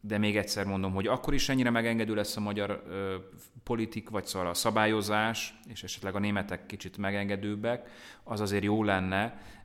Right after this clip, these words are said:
ö, mert az iratok nélkül nem lehet itt nagyon megalapozottan beszélni, ö, anélkül nincs nagyon értelme ezt megjátszani. Úgyhogy kétezer-harmincig úgyse lehet ez a kérdéshez hozzányúlni.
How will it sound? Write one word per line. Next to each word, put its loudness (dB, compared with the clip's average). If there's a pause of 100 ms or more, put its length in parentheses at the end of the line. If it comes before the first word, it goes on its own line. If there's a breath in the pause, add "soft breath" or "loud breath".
ö, -2
mert 2
az -2
iratok 4
nélkül 0
nem 2
lehet 0
itt -12
nagyon -4
megalapozottan -4
beszélni, -2 (500)
ö, -4 (200)
anélkül -2
nincs -2
nagyon -4
értelme -8
ezt -6
megjátszani. -2
Úgyhogy -2
kétezer-harmincig 2
úgyse -2
lehet 0
ez -4
a -6
kérdéshez -6
hozzányúlni. -10